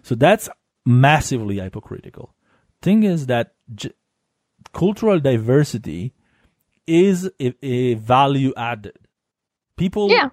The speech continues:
Speaker 1: love exotic nowadays, and developers like, uh, uh, like, uh, Exceed, sorry, publishers like Exceed, so, like, uh, the many publishers that actually, like, P-Cube, they try to be very faithful to the original.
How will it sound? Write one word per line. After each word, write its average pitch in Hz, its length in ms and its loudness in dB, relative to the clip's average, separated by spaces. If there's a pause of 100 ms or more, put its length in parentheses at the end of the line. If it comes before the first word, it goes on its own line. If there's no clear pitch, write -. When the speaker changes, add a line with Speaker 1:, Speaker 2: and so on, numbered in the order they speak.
Speaker 1:
love 135 520 -2
exotic - 720 -8
nowadays, 65 680 -14 (360)
and 123 400 -2 (200)
developers 175 800 2
like, 127 400 -2
uh, 113 320 -2
uh, 110 220 -10
like, 104 420 -6
uh, 90 320 -8 (120)
Exceed, 107 580 -8
sorry, 92 260 -4 (200)
publishers 120 320 -4
like 110 180 -8
Exceed, 104 760 -8 (560)
so, - 240 -4
like, 110 420 -4
uh, 104 360 -4
the 107 180 -4
many 131 400 4
publishers 110 420 -2
that 107 300 -6
actually, 110 540 -6 (140)
like, 104 260 -8
P-Cube, 104 640 -4 (680)
they 120 400 0
try 123 500 2
to 117 200 -2
be 107 300 -4
very 110 380 2
faithful 101 760 -8
to 80 100 -20
the 98 120 -12
original. 82 600 -16